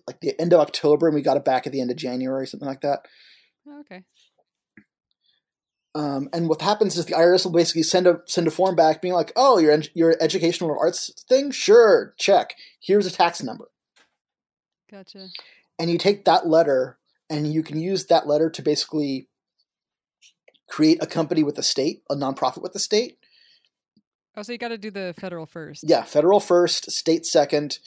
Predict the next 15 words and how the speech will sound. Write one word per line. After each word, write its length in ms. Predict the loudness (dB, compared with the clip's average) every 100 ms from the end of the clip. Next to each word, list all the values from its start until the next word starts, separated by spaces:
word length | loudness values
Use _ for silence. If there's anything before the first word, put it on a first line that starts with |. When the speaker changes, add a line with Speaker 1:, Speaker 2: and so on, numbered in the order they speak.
| -20 -20 -20 -10
Speaker 1:
And 120 | -2
once 220 | 0 2 4
you 60 |
have 140 | 2 4
both 200 | 4 4
of 60 |
those, 300 | 4 4 4
you 80 | -8
can 100 | -4
do 100 | -2
things 280 | -2 -4 -4
like 100 | -2
create 220 | -4 -2
bank 180 | -4 -6
accounts. 400 | -14 -12 -10